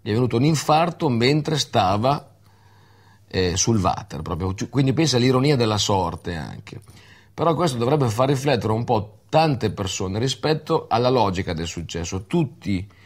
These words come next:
nasciamo e cresciamo pensando che l'idea de-, di felicità in qualche modo sia raggiungibile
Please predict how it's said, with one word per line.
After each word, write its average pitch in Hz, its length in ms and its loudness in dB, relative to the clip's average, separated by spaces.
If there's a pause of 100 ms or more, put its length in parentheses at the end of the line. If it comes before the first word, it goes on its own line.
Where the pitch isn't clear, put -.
(280)
nasciamo 113 580 2
e 101 40 0
cresciamo 117 680 -2
pensando 101 640 -2
che 92 100 -6
l'idea 95 220 0
de-, 113 240 -2
di 107 160 -2
felicità 107 760 -2 (440)
in 98 140 -6
qualche 123 360 0
modo 131 560 0 (880)
sia - 200 0
raggiungibile 120 880 2